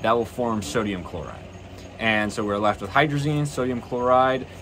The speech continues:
and sodium carbonate, as you can see in this overall reaction right here.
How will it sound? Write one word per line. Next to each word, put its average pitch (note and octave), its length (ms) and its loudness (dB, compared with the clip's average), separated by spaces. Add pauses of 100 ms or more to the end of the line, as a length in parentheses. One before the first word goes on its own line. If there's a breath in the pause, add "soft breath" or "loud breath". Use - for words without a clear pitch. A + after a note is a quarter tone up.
and G#2+ 280 0
sodium G2+ 380 -4
carbonate, C3+ 520 0
as G#2+ 200 0
you G#2 80 -2
can G2+ 60 -4
see - 260 -6
in A2 60 -2
this F#2+ 160 -6
overall G2 420 -2
reaction E2+ 540 -6
right C#2 160 -12
here. - 180 -12